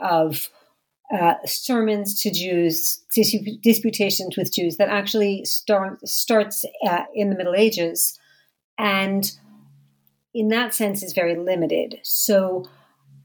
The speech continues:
and it's further limited by the fact that the papal bull that mandates this preaching, this weekly preaching to Jews,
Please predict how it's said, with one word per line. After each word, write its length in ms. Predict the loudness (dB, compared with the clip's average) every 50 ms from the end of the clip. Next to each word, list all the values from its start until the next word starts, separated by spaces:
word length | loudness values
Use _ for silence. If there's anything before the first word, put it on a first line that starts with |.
| _ _ _ _ _ -4
and 140 | -2 0 0
it's 120 | 0 0
further 380 | -2 -4 -2 0 0 2 2 2
limited 380 | 2 0 -2 -2 -2 -2 -2 0
by 160 | 0 0 0
the 80 | -2
fact 380 | -2 0 0 0 0 -2 -2 0
that 160 | 0 0 0
the 60 | -2
papal 540 | -10 -4 0 2 2 2 2 0 -2 -2 -2 -2
bull 540 | -2 0 2 2 0 0 -2 -2 -4 -4 -4
that 260 | -4 -4 -6 -6 -4
mandates 720 | -4 -2 0 2 2 2 2 2 0 -2 -2 -2 -4 -4 -4
this 240 | -2 -2 0 0 -2
preaching, 600 | -2 -2 -2 -2 0 0 0 0 0 0 0 0 0
this 240 | 0 0 -2 -2 -4
weekly 380 | -4 -6 -6 -4 -2 -4 -2
preaching 360 | -2 -2 -2 -2 0 0 -2 -2
to 100 | -2 -4
Jews, 460 | -2 0 0 0 0 0 -2 -4 -4